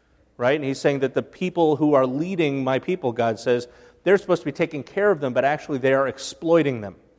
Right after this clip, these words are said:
And he calls them wicked shepherds, and he says that, uh,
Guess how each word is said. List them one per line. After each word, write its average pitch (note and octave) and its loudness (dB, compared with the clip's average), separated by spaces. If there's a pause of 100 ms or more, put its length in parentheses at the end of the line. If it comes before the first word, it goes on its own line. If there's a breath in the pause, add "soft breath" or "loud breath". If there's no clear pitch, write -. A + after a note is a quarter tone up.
(440 soft breath)
And A#2+ -6
he A#2 -4
calls C3 2
them A#2+ -6
wicked D3+ -4
shepherds, C3+ 0
and B2 -6
he A#2 -10
says A#2 -2 (280)
that, A2 -6 (260)
uh, G#2+ 0